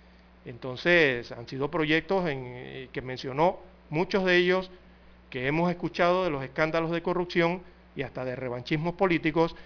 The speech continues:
y hay otros proyectos nuevos que veo que no logran entrar, por lo menos en la preparación para las licitaciones, y sigue pasando el tiempo.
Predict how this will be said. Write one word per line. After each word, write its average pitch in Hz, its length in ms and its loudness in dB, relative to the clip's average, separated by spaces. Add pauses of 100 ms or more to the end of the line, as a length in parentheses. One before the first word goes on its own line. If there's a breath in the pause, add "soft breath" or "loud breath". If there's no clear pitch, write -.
(280 soft breath)
y 131 60 -8
hay 135 180 -2
otros 180 260 2
proyectos 170 560 0
nuevos 160 560 2
que 151 300 2
veo 160 300 -2
que 151 180 -4
no 139 300 -2
logran 170 380 2
entrar, 160 460 2 (340 soft breath)
por 156 140 4
lo 143 120 2
menos 175 180 0
en 185 60 0
la 165 120 0
preparación 151 680 -2
para 143 240 2
las 135 120 0
licitaciones, 131 840 -6 (240 soft breath)
y 139 120 -8
sigue 131 280 -4
pasando 135 380 -2
el 143 80 -2
tiempo. 185 440 2